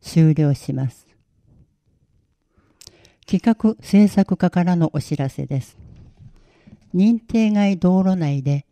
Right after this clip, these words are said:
自営工事や占用許可に該当する行為を行うときは、町の許可が必要です。自営工事の例として、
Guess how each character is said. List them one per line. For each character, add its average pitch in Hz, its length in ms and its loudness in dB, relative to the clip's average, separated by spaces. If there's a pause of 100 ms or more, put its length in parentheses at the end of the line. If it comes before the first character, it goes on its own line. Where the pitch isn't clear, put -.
(360)
自 160 140 0
営 214 240 4
工 214 300 2
事 139 180 -2
や 131 160 0 (140)
占 208 420 4
用 208 160 6
許 202 160 0
可 156 160 0
に 139 240 0
該 160 260 2
当 170 240 0
す - 160 -4
る 147 260 -2
行 208 260 2
為 156 120 2
を 143 120 2
行 135 260 -2
う 170 240 0
と 156 140 -2
き 160 160 -2
は、 143 220 0 (560)
町 165 320 -4
の 226 120 0
許 226 160 -2
可 165 180 -4
が 165 160 -4
必 - 300 -12
要 135 200 -2
で 127 160 -4
す。 - 160 -20 (1400)
自 160 220 0
営 233 180 4
工 214 300 2
事 156 120 -4
の 135 120 0
例 147 220 -2
と 131 160 -6
し - 120 -14
て、 131 260 -10